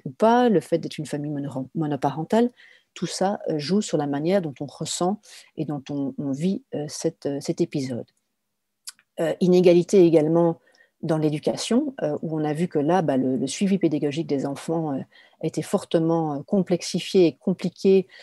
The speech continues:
euh, dès lors qu'il y avait des difficultés scolaires préexistantes, dès lors que les familles étaient mon-, enfin, où les mères se retrouvaient seules,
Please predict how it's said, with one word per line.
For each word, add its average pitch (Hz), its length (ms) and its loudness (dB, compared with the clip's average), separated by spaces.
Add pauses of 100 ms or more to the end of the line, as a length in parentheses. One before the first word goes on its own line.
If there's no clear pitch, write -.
(300)
euh, 135 80 0
dès 156 180 4
lors 175 360 4
qu'il 160 120 0
y 143 60 2
avait 143 220 2
des 240 80 4
difficultés 233 640 0
scolaires 220 360 -2
préexistantes, 208 760 -4
dès 165 180 -2
lors 160 260 0
que - 100 -4
les 135 100 -2
familles 156 320 -4
étaient 202 160 0
mon-, 196 240 2
enfin, 151 260 -6 (400)
où - 80 -8
les 156 120 -2
mères 156 280 0
se - 100 -8
retrouvaient 156 340 -2
seules, 233 420 4